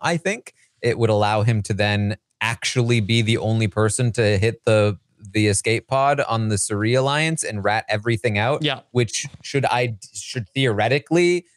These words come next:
Speaker 1: uh, turn the house on Suri, but, uh, would it actually happen? That's another question.
Speaker 2: Yeah.
Speaker 1: Um, but if he could at least get a couple of people who are willing,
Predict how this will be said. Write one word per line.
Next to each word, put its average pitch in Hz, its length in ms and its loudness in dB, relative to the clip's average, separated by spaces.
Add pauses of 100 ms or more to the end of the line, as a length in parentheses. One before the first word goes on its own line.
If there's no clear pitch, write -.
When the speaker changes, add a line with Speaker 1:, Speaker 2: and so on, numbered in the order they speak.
(140)
Speaker 1:
uh, 151 440 4
turn 160 300 0
the 160 100 2
house 160 320 2
on 160 440 0
Suri, 170 520 2
but, 135 340 0 (220)
uh, - 180 -8
would 117 240 2
it 104 80 0
actually 120 440 -2
happen? 131 340 0
That's 101 220 -2
another 101 240 -2
question. 117 420 0
Speaker 2:
Yeah. 123 160 0 (380)
Speaker 1:
Um, 104 260 2
but 139 100 0
if 143 80 -2
he 180 80 2
could 175 120 0
at 156 140 0
least 180 320 2
get 160 140 2
a 113 60 0
couple 127 420 -2
of 110 100 2
people 123 500 2
who 113 120 2
are 107 120 2
willing, 113 360 0